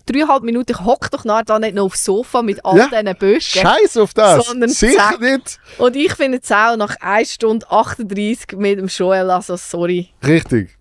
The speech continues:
Speaker 1: Jetzt habe ich es gesehen.
Speaker 2: Genau.
Speaker 1: Nein, es war mega cool gewesen.
Speaker 2: Ja, vielen, vielen Dank. Äh, bist, bist du gekommen? Äh, ich habe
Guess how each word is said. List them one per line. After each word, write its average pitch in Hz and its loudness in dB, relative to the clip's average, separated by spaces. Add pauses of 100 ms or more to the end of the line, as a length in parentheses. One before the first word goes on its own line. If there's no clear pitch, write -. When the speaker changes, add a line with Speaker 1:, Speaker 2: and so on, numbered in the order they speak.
Speaker 1:
Jetzt 202 -2
habe 190 -4
ich 190 -8
es - -18
gesehen. 170 -8
Speaker 2:
Genau. 160 4
Speaker 1:
Nein, 226 -2 (100)
es 208 -10 (120)
war 240 -6
mega 240 -2 (140)
cool 262 -4
gewesen. 247 -8 (200)
Speaker 2:
Ja, 110 0
vielen, 135 -2
vielen 131 -2
Dank. 120 0 (340)
Äh, 104 0 (160)
bist, - -8
bist - -6
du 98 -6
gekommen? 120 -2 (140)
Äh, 101 -2 (180)
ich 104 -6
habe 92 -2